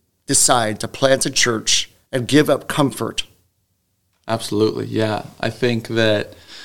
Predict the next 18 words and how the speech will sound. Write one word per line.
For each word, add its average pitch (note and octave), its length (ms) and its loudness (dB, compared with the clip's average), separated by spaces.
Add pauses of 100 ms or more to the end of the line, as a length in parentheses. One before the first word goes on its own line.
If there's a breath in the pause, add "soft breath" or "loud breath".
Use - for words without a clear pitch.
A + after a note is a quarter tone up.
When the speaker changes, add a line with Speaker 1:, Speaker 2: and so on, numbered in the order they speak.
(160 loud breath)
Speaker 2:
it - 200 6
was G#2+ 500 4
a - 100 -6
few C#3 380 4
years C3+ 540 2
in B2 80 -2
the A2+ 80 0
making G#2+ 640 -2 (300)
of G#2+ 500 -2
a F#2+ 60 2
lot A2+ 260 6
of C3 80 0
times, A2+ 540 -4 (320 soft breath)
uh, G#2+ 180 4
Alyssa, A2+ 380 4
who's A#2 140 -6
my G#2 100 -2
wife, G#2+ 400 -2